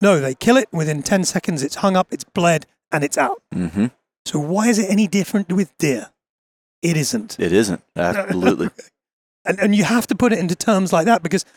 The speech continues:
Speaker 1: what you have in the States, in France, in Germany, is you have historical teaching. You have, you have, I don't wanna say father and son, it's a bit patriarchal, but you have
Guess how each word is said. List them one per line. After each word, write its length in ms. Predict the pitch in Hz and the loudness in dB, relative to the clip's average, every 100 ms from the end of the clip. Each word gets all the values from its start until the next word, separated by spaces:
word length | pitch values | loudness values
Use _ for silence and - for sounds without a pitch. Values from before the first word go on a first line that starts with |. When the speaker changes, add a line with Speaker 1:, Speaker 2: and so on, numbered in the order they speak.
| _ _ _ | _ _ _
Speaker 1:
what 180 | 196 226 | 0 4
you 120 | 226 | 4
have 360 | 226 214 175 170 | 4 2 2 0
in 80 | |
the 80 | 170 | -2
States, 440 | - 202 208 - 233 | 2 2 2 0 -4
in 100 | 135 | -4
France, 460 | - 208 202 - | 2 2 2 -2
in 80 | 165 | -4
Germany, 440 | 135 175 175 160 147 _ _ - | 0 0 0 -2 -6 _ _ -6
is 140 | 160 | -2
you 80 | 185 | -2
have 200 | 151 170 | 0 -4
historical 800 | - - 165 - 214 202 - 165 | -4 -2 -2 2 2 2 2 -2
teaching. 400 | - 151 - 123 | -2 -4 -2 -4
You 100 | 127 | 0
have, 320 | 139 135 - _ _ _ - | 0 -2 -8 _ _ _ -4
you 120 | 165 | -2
have, 220 | 147 143 - | 0 -2 -2
I 80 | |
don't 120 | 156 175 | 0 0
wanna 120 | 135 | -2
say 160 | - | -4
father 460 | 131 - 139 127 127 | -6 -2 0 2 0
and 100 | 120 | -2
son, 220 | - 131 | -4 -4
it's 80 | 131 | -4
a 60 | 147 | -12
bit 120 | - | -6
patriarchal, 600 | 170 156 147 127 120 135 | -4 -4 0 0 0 -2
but 120 | 135 | -2
you 120 | 160 | -2
have 200 | 151 135 | 0 -2